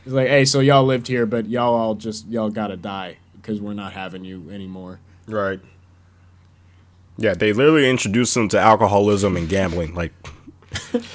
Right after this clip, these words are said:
Speaker 1: Yeah, literally, like, a, a
Speaker 3: and then put them somewhere in Oklahoma. Like, ha-, when was the last time you ever seen a
Speaker 2: And
Speaker 3: Native
Speaker 2: gave 'em
Speaker 3: American?
Speaker 2: syphilis.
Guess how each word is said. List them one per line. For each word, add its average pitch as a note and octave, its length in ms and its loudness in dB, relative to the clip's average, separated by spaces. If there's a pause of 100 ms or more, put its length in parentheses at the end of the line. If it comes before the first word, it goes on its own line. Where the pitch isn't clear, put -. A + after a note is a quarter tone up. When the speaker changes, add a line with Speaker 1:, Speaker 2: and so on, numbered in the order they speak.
(600)
Speaker 1:
Yeah, G3+ 180 6
literally, F3+ 600 8
like, D3 320 4
a, D3+ 160 -4 (120)
a E3 180 -2
Speaker 3:
and G#2 120 2
then A2 140 2
put - 220 8
them C3 100 4
somewhere C3+ 400 8
in A#2 60 6
Oklahoma. G#2 720 4
Like, G2+ 180 2
ha-, B2+ 180 6
when C3+ 220 2
was E3 140 2
the G2+ 60 2
last A2 280 6
time G2 160 2
you G2+ 60 4
ever G2+ 120 2
seen G#2 160 0
a F#2 40 0
Speaker 2:
And F2 100 -2
Speaker 3:
Native - 160 2
Speaker 2:
gave E3 120 6
'em - 80 2
Speaker 3:
American? F2+ 180 2
Speaker 2:
syphilis. G2 580 -4